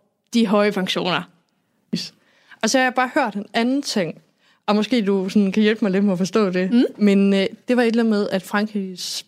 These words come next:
Speaker 2: pensionssystem også er bygget op efter, at det ligesom er dem, der er på arbejdsmarkedet lige nu, der betaler pensionen til
Speaker 1: Ja.
Speaker 2: dem, der er på pension lige nu.
Speaker 1: Mhm.
Speaker 2: Og når man ser fødselstallerne gå ned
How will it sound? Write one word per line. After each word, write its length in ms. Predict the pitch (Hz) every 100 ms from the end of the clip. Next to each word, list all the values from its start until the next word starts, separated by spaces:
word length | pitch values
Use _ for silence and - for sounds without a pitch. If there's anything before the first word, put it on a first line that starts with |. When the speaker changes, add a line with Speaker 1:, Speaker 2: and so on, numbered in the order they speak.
| _
Speaker 2:
pensionssystem 760 | 208 190 254 220 196 214 190 -
også 220 | 214 214
er 20 |
bygget 220 | 208 190
op 200 | 185 190 -
efter, 460 | 196 185 - 202 196 -
at 240 | 170 170 - - _ _
det 100 | 214
ligesom 360 | 196 214 202 185 -
er 60 |
dem, 220 | 185 226 208
der 60 |
er 40 | 170
på 100 | -
arbejdsmarkedet 640 | 202 220 220 202 175 180
lige 120 | 190
nu, 320 | 190 196 214 233 _ _
der 80 | 190
betaler 640 | 170 165 - 247 214 175 - -
pensionen 680 | - 180 - 214 185 165 175 -
til 100 | 208
Speaker 1:
Ja. 100 | 196
Speaker 2:
dem, 360 | 190 175 180 202 - _ _ _
der 60 | 175
er 120 | 180
på 120 | 185
pension 440 | 180 180 - 240
lige 120 | 185 180
nu. 340 | 180 196 220 -
Speaker 1:
Mhm. 100 | 226
Speaker 2:
Og 140 | 185
når 100 | 190
man 160 | 185 190
ser 220 | - 226
fødselstallerne 720 | 180 214 208 180 196 160 160
gå 100 | 165
ned 260 | 180 220 277